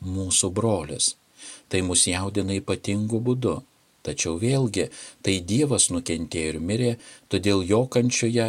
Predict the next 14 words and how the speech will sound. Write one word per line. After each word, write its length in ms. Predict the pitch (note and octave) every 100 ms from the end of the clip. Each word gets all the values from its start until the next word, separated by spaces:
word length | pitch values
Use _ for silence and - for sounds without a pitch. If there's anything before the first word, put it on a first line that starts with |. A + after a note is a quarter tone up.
| -
ir 160 | F#2+
mirtyje 640 | E2+ E2 D#2+ - E2 F#2 G#2+ - -
slypi 460 | - - G#2+ A#2+ A#2+
dieviškoji 720 | F#2+ G2 G2 F#2 - G#2 G2+
galia, 380 | A#2 B2 A#2+ D#2 - - -
galinti 560 | - F2 F#2+ F#2+ F2+ F#2+
suteikti 560 | - F#2+ - G2 - F2+
dieviškai 640 | E2+ G2 F#2+ F2+ - F2+ E2+
gyvybę 460 | F2 F#2 G#2 G2 F2
visiems 540 | F2+ - G2 F#2+ -
jo 80 | D#2
broliams 640 | D2 F2 G#2+ A#2+ F#2+ -
ir 160 | - F#2
seserims, 720 | - E2 - D#2+ F2 A#2+ A#2+